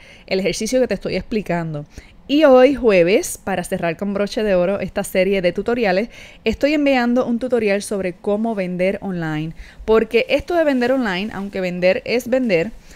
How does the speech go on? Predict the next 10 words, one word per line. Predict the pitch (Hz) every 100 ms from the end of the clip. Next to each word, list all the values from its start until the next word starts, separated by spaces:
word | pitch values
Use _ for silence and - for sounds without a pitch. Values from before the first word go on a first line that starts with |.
| - -
siempre | - 254 277 294 294
tiene | 254 254 269
unas | 240 233 240
variantes | 233 226 196 185 202 214
cuando | 214 196 180
lo | 170 160
haces | 165 - 196 196 -
de | 190
forma | - 180 180 180
física | - 240 233 202 - 190 247